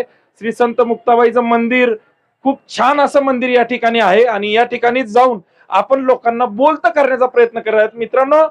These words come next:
जर सबस्क्राईब नसेल चॅनल तर सबस्क्राईब करा. थेट जाऊ लोकांमध्ये मनातील काढू. चला, बोला, बोला, बोला लवकर, चालू झालाय आताशी व्हिडिओ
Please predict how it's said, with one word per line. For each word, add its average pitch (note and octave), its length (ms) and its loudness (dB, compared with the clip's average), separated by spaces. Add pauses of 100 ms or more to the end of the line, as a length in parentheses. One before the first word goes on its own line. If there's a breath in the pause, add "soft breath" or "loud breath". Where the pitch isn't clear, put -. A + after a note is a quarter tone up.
(280 soft breath)
जर B3 60 4
सबस्क्राईब C#4 600 0
नसेल C#4 400 0
चॅनल C4+ 340 0
तर C4+ 40 -2
सबस्क्राईब B3+ 480 -2
करा. A#3+ 220 0 (420 soft breath)
थेट B3+ 160 4
जाऊ A#3 240 4
लोकांमध्ये A3 640 0 (260)
मनातील B3+ 440 -2
काढू. G#3 320 0 (160)
चला, E3 160 2 (560)
बोला, B3 180 -2
बोला, C4 220 -2
बोला B3+ 240 -4
लवकर, A3 260 -6
चालू A3+ 480 -6
झालाय G#3+ 180 -2
आताशी F#3 300 -10
व्हिडिओ D#3 220 -8